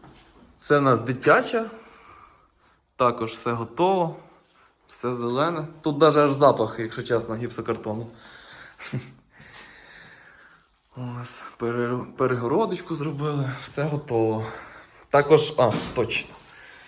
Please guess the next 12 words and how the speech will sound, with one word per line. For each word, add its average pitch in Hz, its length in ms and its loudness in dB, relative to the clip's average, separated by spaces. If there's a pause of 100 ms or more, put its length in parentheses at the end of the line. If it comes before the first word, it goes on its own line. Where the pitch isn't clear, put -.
(260)
На 113 100 -6
цій 139 160 0
квартирі 135 440 4
хлопці 135 300 2
ще 131 140 -2
змонтували 131 560 6
ось 117 120 0
такі 123 240 -8
профіля 131 460 0
тін-, 160 340 -4
тіньові 135 520 0
спеціальні. 120 680 -2